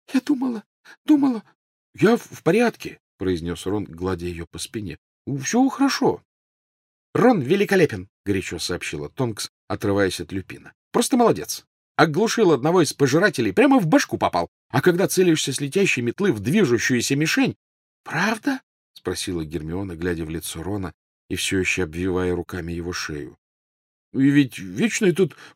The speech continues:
удивлённый тон", сварливо проворчал, высвобождаясь, Рон.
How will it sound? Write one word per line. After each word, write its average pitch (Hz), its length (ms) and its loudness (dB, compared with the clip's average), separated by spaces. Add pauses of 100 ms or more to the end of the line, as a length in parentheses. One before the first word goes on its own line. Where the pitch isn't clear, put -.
(160)
удивлённый 127 600 2
тон", 82 280 -6 (300)
сварливо 98 500 -2
проворчал, 95 560 -4
высвобождаясь, 87 840 -4
Рон. 71 220 -10